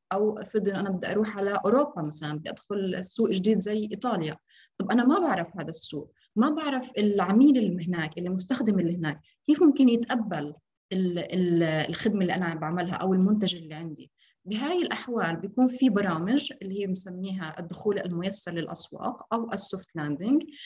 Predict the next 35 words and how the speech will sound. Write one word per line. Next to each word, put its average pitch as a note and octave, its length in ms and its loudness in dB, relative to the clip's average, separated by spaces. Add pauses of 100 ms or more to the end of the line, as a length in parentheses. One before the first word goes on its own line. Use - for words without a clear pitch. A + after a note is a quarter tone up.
(200)
اللي A3+ 160 6
هي C4+ 40 6
بتكون C4+ 440 6
برامج، B3+ 640 4
آه، F#3 380 -2
تبادل. F#3 600 -2 (420)
يعني F#3+ 340 -2
أنا G#3+ 180 4
مثلًا، G#3+ 540 2
آه، F3+ 160 -2
بشتغل G3+ 360 -4
ببرنامج F3 920 0 (160)
ب-، E3 460 0
بالإمارات، F3+ 760 0
ببعت G3+ 460 -2 (400)
رائدات G#3+ 380 -2
الأعمال G3 420 -4
هم F#3+ 180 4
حابين G3 480 2
يبدأوا F#3 500 -2 (120)
البرنامج F#3+ 580 -6
هذا E3 180 -6
مثلًا D#3+ 280 -6
في - 220 -10
إيطاليا، A3+ 400 0
في F#3+ 120 -6
إسبانيا، G#3+ 400 -2
في - 100 -10
السعودية، G3+ 640 -2 (200)
آه، D#3+ 120 -4
إلى E3+ 220 -4
آخره، F3+ 640 -2 (460)
وبالمقابل C#4+ 600 4
بيفتحوا A3+ 500 2
لهم C#4 400 4